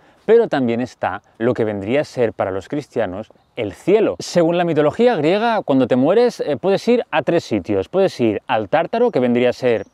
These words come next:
el infierno, ¿no? De donde vas a sufrir eternamente, que ahí ibas si habías sido, desde el punto de vista de los dioses, un trozo de mierda. Si habías hecho algún crimen de sangre, o bueno, ot-, ot-, otros crímenes varios imperdonables por los dioses. Después estaba el prado de los asfódelos, que los asfódelos son una, una especie de, de flor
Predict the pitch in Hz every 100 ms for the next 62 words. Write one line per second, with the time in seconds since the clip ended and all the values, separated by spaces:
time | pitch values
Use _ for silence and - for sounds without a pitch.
0 | - 123 113 104 123 143 165 147 208 104
1 | 110 104 104 107 - 113 - 104 113 110
2 | 95 101 104 107 151 233 214 95 104 101
3 | 110 101 92 - 95 110 101 - 104 104
4 | - - - - 113 104 104 110 101 104
5 | 98 - 98 95 87 101 - 98 - 101
6 | 95 87 101 - 98 92 117 165 113 104
7 | 98 110 101 101 101 98 95 101 170 185
8 | 180 175 165 170 175 139 117 113 107 127
9 | 127 113 135 - 156 143 123 143 160 156
10 | 143 110 110 104 113 123 135 113 113 113
11 | 107 95 95 90 104 95 90 95 90 -
12 | 87 135 156 - 196 170 220 214 160 151
13 | 135 110 165 190 156 117 117 110 120 -
14 | 151 180 175 156 202 - 139 123 117 123
15 | - 185 175 190 - 156 180 170 160 151
16 | 147 - 151 147 139 131 123 117 120 -
17 | 151 170 156